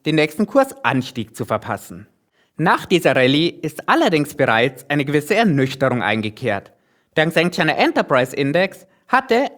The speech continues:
am Mittwoch, den achten Oktober, einen Tagesverlust von mehr als zehn Prozent. Und das ist immerhin gleichbedeutend mit dem größten Tagesverlust seit der Finanzkrise. Der Grund dafür ist,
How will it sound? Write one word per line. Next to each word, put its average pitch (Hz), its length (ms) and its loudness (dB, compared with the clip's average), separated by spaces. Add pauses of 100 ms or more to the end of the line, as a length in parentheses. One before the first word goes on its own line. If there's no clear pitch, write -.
am 165 120 0
Mittwoch, 156 300 2
den 151 200 -2
achten - 360 0
Oktober, 160 580 -2 (240)
einen 151 240 -2
Tagesverlust 196 1000 0
von 139 160 -2
mehr 131 160 2
als - 360 -6
zehn 156 340 -2
Prozent. 101 640 -8 (440)
Und 156 220 -2
das 277 400 0
ist 156 160 -10
immerhin 151 340 0
gleichbedeutend 175 1000 0 (260)
mit 156 160 -2
dem 151 160 -2
größten 339 460 0
Tagesverlust 175 960 0
seit 139 320 0
der 170 80 2
Finanzkrise. 117 1040 -4 (680)
Der 160 100 2
Grund 160 280 0
dafür 226 340 2
ist, - 360 -4